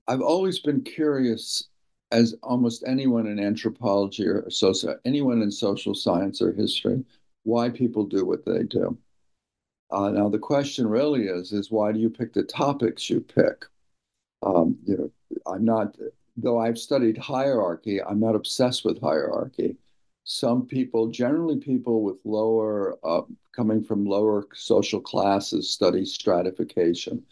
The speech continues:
'cause they're trying to figure out where they belong in the hierarchy of things.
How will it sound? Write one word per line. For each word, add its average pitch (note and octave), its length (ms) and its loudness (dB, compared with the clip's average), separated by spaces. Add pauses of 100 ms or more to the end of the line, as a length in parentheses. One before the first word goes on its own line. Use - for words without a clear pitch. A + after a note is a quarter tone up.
(380)
'cause G2+ 140 4
they're G2 80 2
trying G2+ 320 0
to G2 80 0
figure G2 380 0
out F2 400 2 (340)
where G#2 240 2
they F#2 160 0
belong F#2+ 520 2
in E2 80 -6
the E2 100 -4
hierarchy F2+ 760 0
of - 160 -4
things. - 460 0